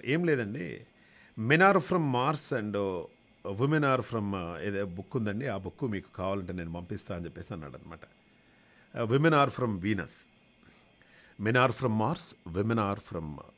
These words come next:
Venus," uh, అని చెప్పేసి ఆయన చెప్పాడు. నేను అన్నాను, "ఈ, ఈ ఆథర్ ఎవరు సార్?" అని చెప్పేసి అన్నా.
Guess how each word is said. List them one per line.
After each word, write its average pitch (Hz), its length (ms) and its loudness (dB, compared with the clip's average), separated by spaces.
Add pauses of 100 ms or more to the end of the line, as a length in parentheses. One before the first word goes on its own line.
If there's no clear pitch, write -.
(120)
Venus," 92 280 -2 (840)
uh, 78 680 -8
అని 85 160 -6
చెప్పేసి 85 720 -6
ఆయన 78 220 -6
చెప్పాడు. 80 440 -8
నేను 151 200 -4
అన్నాను, 156 260 -2
"ఈ, 120 260 -2
ఈ 113 40 0
ఆథర్ 90 340 -2
ఎవరు 117 220 0
సార్?" 87 240 -4
అని 85 120 -4
చెప్పేసి 87 340 -8
అన్నా. 69 140 -10